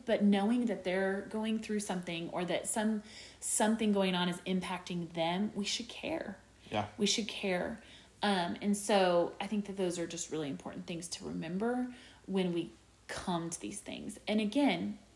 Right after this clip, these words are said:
Speaker 1: we need to shift our thinking and our culture from, "If I disagree with you, then, you know, we're against each other," because that's not the case. And it's not a healthy way to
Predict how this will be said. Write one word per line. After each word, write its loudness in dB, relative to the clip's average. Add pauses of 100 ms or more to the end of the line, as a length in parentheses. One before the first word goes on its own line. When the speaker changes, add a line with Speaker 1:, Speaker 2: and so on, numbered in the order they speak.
(680)
Speaker 1:
we 6
need 6
to 2
shift 0
our 4
thinking -6 (340)
and 0
our 0
culture -2
from, -4 (500)
"If 6 (140)
I 2
disagree 2
with -6
you, -2
then, -8 (180)
you -8
know, -8
we're -2
against -6
each -8
other," -6
because -8
that's -10
not -2
the -16
case. -8 (140)
And 2
it's -4
not 2
a 2
healthy 0
way 2
to -2